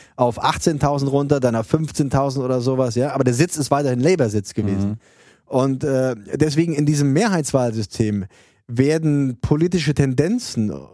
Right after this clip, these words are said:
Speaker 1: in dem Fall Erosionstendenzen, lange verschleiert. Bis es dann zu so einem Tipping Point kommt, wo es dann tatsächlich dann aber auch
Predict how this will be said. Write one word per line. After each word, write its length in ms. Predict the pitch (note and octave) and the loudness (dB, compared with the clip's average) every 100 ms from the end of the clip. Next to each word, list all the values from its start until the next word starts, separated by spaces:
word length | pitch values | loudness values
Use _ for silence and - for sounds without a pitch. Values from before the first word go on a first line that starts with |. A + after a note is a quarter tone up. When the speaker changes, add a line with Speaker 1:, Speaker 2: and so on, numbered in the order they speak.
| _ _ _ | _ _ _
Speaker 1:
in 100 | C3 | 0
dem 160 | B2 C#3 | 0 0
Fall 160 | C#3 B2+ | -2 0
Erosionstendenzen, 1040 | B2+ A#2+ C3+ A3+ A#3+ - A2+ A2 G#2+ A#2+ | 0 0 0 0 -2 -2 0 -2 -2 0
lange 440 | A#2+ F3 A3+ A3 - | 0 2 0 -2 -6
verschleiert. 560 | - D#3+ - G#3+ G2+ F#2+ _ - _ _ | -4 0 0 0 -4 -8 _ -20 _ _
Bis 140 | F3+ | -2
es 80 | A3 | 0
dann 160 | G#3+ G3 | -2 -2
zu 140 | - | 0
so 100 | E3 | 2
einem 140 | D3+ C#3 | 0 0
Tipping 340 | A#3+ A3+ E3 | -2 0 -2
Point 300 | - G#2+ G#2 | 0 0 0
kommt, 240 | B2+ D#3+ D#3 | -2 0 0
wo 80 | |
es 80 | E3 | 2
dann 140 | F3+ D3 | 2 0
tatsächlich 420 | C#3+ F3 D#3+ D#3 | 2 0 0 -2
dann 160 | D3+ | -2
aber 200 | D3 C#3+ | 0 -2
auch 260 | C3+ C#3 - | -2 -4 -6